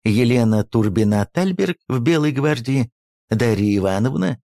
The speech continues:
в "Муже, жене и любовнике", Роза в "Не будите, мадам"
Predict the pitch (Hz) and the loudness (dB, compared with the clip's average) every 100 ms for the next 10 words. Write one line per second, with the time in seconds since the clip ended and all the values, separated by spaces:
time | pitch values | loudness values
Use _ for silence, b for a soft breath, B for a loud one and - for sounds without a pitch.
0 | _ - 110 107 113 120 104 98 110 117 | _ -2 0 2 2 0 0 0 2 2
1 | 101 - 101 - 95 165 196 180 170 - | 0 -2 -6 -4 -2 0 0 -2 -4 -4
2 | _ _ - 107 123 117 113 104 92 _ | _ _ -4 0 2 0 0 0 -2 _
3 | - 110 117 110 95 101 107 - 73 67 | -6 -2 0 0 0 0 -2 -4 -8 -8
4 | 67 92 180 202 | -8 -2 0 0